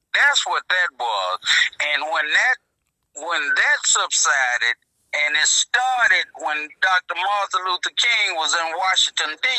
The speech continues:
C, at a senator hearing, and, uh, they were saying, "Doc, we understand what you're saying, but we need to wait.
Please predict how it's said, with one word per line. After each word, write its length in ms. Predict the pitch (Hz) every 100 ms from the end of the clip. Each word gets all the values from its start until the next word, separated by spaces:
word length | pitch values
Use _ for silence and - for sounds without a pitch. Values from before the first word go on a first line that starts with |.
| 240
C, 180 | - 160 147 - - - - 165
at 80 | 143
a 40 |
senator 540 | - 233 214 180 - 147
hearing, 640 | 226 302 254 165 143 165 _ _ - - -
and, 400 | 156 151 143 143
uh, 220 | 143 135 139
they 120 | 175 175
were 100 | 160
saying, 420 | - 175 170 156 - - - - -
"Doc, 320 | 180 196 240 - _ _ _ _ - -
we 80 | - 226 226 226
understand 720 | 214 - - 233 233 214 190
what 140 | 185 180 -
you're 80 |
saying, 560 | - - 254 202 143 143 - - - - -
but 160 | 143 - _ _ _ _ _ _ 107 117 147
we 80 | 196
need 240 | 202 190 -
to 160 | 143 127 - _ _ - 113 139
wait. 400 | 190 - -